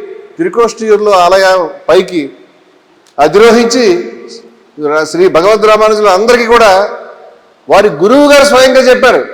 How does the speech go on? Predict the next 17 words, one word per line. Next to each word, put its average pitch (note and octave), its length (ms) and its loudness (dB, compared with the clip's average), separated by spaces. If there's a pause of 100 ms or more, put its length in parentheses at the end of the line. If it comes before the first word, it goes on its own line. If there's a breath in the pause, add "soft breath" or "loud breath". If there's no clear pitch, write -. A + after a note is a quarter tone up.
(260)
"ఈ G3+ 100 -6
పని G#3+ 220 -2
చెయ్యొద్దు A3+ 380 -4
బాబు, A3 480 0 (960)
చెయ్యొద్దు" A#3 360 -2
అని. F3+ 200 0 (720)
ఈ F3 80 -14 (100)
చెయ్యొద్దు A#3+ 300 2
అనే A#3 140 2
మాట A3+ 180 0
మీకు G3+ 180 -6
సమాజంలో F#3+ 480 -4 (100)
చాలా G#3+ 220 -2
చోట్ల G3+ 140 -4
వినిపిస్తుంది, E3 400 -6
"ఇది D#3+ 100 -6
పనికిరాదు, D#3 640 -6